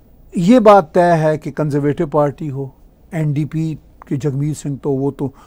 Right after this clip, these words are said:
लगता है खालिस्तान के इनडायरेक्ट स्पोक्सपर्सन ही बने हुए हैं, चूँकि एक वो पाकिस-, एक क-, कनाडा की वो सबसे, अ, तीसरी बड़ी जमात के वो लीडर हैं, मगर उनका रवैया जो है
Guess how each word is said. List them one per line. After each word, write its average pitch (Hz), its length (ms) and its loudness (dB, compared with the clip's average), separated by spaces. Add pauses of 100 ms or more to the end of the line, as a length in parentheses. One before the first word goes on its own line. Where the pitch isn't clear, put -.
(180)
लगता 151 280 -4
है 143 160 0
खालिस्तान 143 540 -6
के 170 140 -8
इनडायरेक्ट 147 760 -4
स्पोक्सपर्सन - 640 -6
ही 180 60 -8
बने 156 200 -6
हुए 156 200 -12
हैं, 160 140 -20 (320)
चूँकि 165 180 0 (140)
एक 202 320 6
वो 202 80 2
पाकिस-, 160 480 0
एक 190 540 4
क-, 156 480 0
कनाडा 160 360 0
की 185 140 -8
वो 175 80 -6
सबसे, 220 540 0 (420)
अ, 160 120 2
तीसरी 190 500 0
बड़ी 156 260 -2
जमात 131 420 -6
के 139 140 -8
वो 127 120 -8
लीडर 123 340 -10
हैं, 117 180 -16 (500)
मगर 175 480 6
उनका 190 400 2
रवैया 156 440 2
जो 135 160 -4
है 107 280 -16